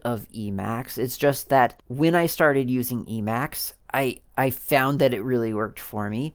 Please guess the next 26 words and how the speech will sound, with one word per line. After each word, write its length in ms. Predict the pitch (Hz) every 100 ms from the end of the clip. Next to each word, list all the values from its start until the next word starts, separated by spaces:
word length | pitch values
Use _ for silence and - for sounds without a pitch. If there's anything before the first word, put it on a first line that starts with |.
| _
and 200 | 127 139
it's 160 | 151 -
really 420 | 127 131 160 165
hard 300 | 147 147 151
to 80 | 147
switch 300 | - 160 156
away 240 | 165 170
from 180 | 233 139
Emacs. 560 | 107 92 - - - -
I 80 | 101
mean, 240 | 123 98
because 360 | 131 143 151 127
there 160 | 139
are 120 | 139 131
just 200 | 131 -
certain 260 | 147 120
things 260 | 127 156 143
in 140 | 160
Emacs 400 | 151 123 117 120
that 140 | 131 120
are 60 |
just 560 | 120 - 135 120 - - _
so 360 | - - 143
nice, 320 | 123 143 - -
so 280 | - 123
efficient, 680 | 110 - 156 - 120 101 -